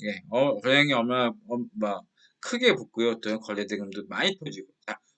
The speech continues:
고점을 강력하게 뚫어버리는 거예요. 자, 이게 A 패턴입니다. 자, A 패턴, 자, 어, 상따개미 티비를 보시면요,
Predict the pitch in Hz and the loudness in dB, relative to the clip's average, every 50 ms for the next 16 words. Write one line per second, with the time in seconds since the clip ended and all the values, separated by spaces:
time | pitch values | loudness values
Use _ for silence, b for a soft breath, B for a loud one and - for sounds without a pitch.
0 | _ _ - 101 98 - 101 98 95 113 139 156 156 - _ _ _ _ _ _ | _ _ -16 -16 -12 -10 -8 -8 -6 -4 -6 -6 -8 -12 _ _ _ _ _ _
1 | - 107 127 - 190 - - 139 113 - - 175 214 220 202 180 139 110 95 _ | -10 -6 -4 -4 -2 -2 -2 -4 -4 -4 -4 -4 -4 -4 -2 -4 -6 -6 -10 _
2 | _ - - - - 117 107 123 147 147 220 214 208 - _ _ - _ - - | _ -20 -16 -10 -6 -2 -2 0 0 0 0 0 -2 -6 _ _ -20 _ -6 0
3 | - 170 233 247 240 - - 190 - 127 107 92 90 - - - 120 143 185 220 | 2 4 4 4 2 -2 -6 -6 -6 -6 -6 -6 -2 2 4 6 10 10 10 10
4 | 214 214 214 208 208 - 220 220 214 190 b b b b b _ - - - 110 | 8 4 -2 -2 2 6 6 6 6 4 b b b b b _ -8 -2 0 0
5 | 98 - _ _ _ _ _ _ _ _ - 98 95 92 - 170 202 190 220 226 | 0 0 _ _ _ _ _ _ _ _ -6 -4 -4 -2 -2 -2 -2 0 2 2
6 | 226 220 214 214 208 202 196 190 190 - - 254 254 254 262 247 247 247 220 175 | 2 4 2 2 2 0 0 -2 -4 -4 -4 -2 0 2 2 2 4 2 2 2
7 | 143 127 127 - 139 127 117 120 135 170 208 233 226 - | 0 0 0 0 0 0 0 2 4 4 4 2 0 -4